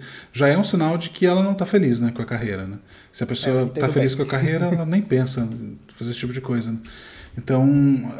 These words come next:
Speaker 1: e aí ela mostra esse sinal de que ela não tá feliz, com toda razão, porque o emprego dela, apesar do emprego ser bom, os colegas de trabalho dela é que são um problema, né?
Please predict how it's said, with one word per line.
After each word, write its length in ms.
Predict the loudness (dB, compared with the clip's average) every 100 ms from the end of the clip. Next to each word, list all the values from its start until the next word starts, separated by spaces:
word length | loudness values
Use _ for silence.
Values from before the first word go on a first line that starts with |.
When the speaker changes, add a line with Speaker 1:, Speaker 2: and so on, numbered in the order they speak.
| -12 -8
Speaker 1:
e 100 | 4 6
aí 340 | 8 8 6
ela 260 | 6 6 4
mostra 520 | 2 0 0 -2 -4
esse 80 | -4
sinal 360 | -2 2 2
de 100 | 2
que 60 | 0
ela 120 | 2
não 120 | 4 4
tá 100 | 0
feliz, 340 | 0 2 2
com 140 | 2
toda 240 | 2 2 2
razão, 260 | 2 2
porque 200 | 0 0
o 20 | -4
emprego 300 | 0 -2 0
dela, 340 | 0 0 -4 -10 -20 -20 -14
apesar 320 | -2 2 4 4
do 60 | 4
emprego 320 | 4 4 4
ser 140 | 0
bom, 260 | 2 2 2
os 80 | 0
colegas 420 | 2 4 4 0
de 80 | -2
trabalho 380 | -2 0 2 2
dela 200 | 2 0
é 20 |
que 80 | -2
são 140 | -6
um 40 | -4
problema, 460 | -4 -4 -4 -6
né? 120 | -8